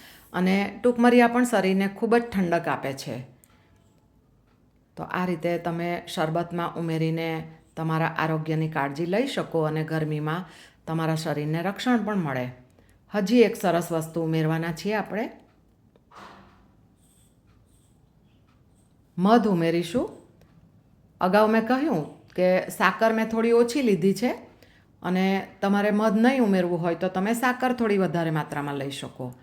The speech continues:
મધ ઉમેરીને સરસ રીતે મિક્સ કરીએ અને આપણું વરિયાળી, ધાણી, અ, જીરું,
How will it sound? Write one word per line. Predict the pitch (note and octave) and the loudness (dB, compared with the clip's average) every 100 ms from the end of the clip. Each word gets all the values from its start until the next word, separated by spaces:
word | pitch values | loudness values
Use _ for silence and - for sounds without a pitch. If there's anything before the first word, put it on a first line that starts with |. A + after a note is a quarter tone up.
| - _ _ _ _ _ _ _ _ _ _ _ _ _ _ _ _ _ | -20 _ _ _ _ _ _ _ _ _ _ _ _ _ _ _ _ _
મધ | D#3+ G3+ F#3+ | -2 0 2
ઉમેરીને | F3+ E3+ E3 E3 E3 E3 E3 - | 2 2 0 0 -2 -4 -8 -4
સરસ | G#3+ G#3 G3+ | 0 0 0
રીતે | E3+ D#3 E3+ | -4 -2 -2
મિક્સ | G#3+ - | -2 -4
કરીએ | - A3+ A3+ C#4 - - _ _ | -2 0 0 -2 -4 -18 _ _
અને | - D#3+ | -6 -4
આપણું | - D#3 E3 F3 E3+ F3 - _ _ | -2 -2 -2 -4 -4 -8 -16 _ _
વરિયાળી, | F3 F#3+ G3 F3+ E3 E3 | 0 4 6 4 4 0
ધાણી, | D#3+ F3+ F#3+ F#3 F3 D#3+ D#3+ D#3 - - _ _ _ - | 0 2 4 4 2 -2 -6 -8 -18 -20 _ _ _ -16
અ, | D3+ D#3 | -10 -8
જીરું, | D#3 G#3 G#3+ F#3+ E3+ E3 - | 0 2 4 4 2 -2 -10